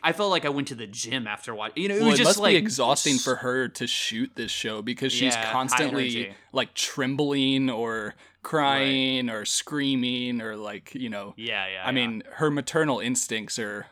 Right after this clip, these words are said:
Speaker 2: are strong, but, uh,
Speaker 1: Totally.
Speaker 2: yeah, she's having a tough time.
Speaker 1: Is there a single moment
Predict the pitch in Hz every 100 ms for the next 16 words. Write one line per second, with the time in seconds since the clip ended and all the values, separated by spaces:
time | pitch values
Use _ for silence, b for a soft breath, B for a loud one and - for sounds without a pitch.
0 | - 107 - - 131 110 101 101 - 110
1 | 101 107 101 98 98 98 - 117 101 -
2 | 123 143 117 101 107 - 104 98 92 -
3 | _ b b - 160 247 349 - - 143
4 | 165 165 135 123 120 113 101